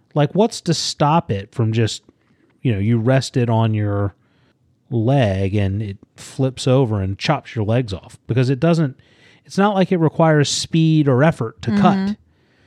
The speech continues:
Speaker 1: But the flat side of the blade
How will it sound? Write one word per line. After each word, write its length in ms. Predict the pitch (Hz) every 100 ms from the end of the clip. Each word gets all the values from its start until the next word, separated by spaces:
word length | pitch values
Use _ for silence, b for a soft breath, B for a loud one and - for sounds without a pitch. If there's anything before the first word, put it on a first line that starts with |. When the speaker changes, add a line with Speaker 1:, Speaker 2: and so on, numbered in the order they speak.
| _ _ _ _ _ _ _ _ -
Speaker 1:
But 600 | 113 107 180 117 104 - _ _ _ _
the 180 | 127 120
flat 560 | - 208 247 294 -
side 320 | - 143 117 107
of 60 |
the 100 | 104
blade 600 | 92 110 107 101 101 107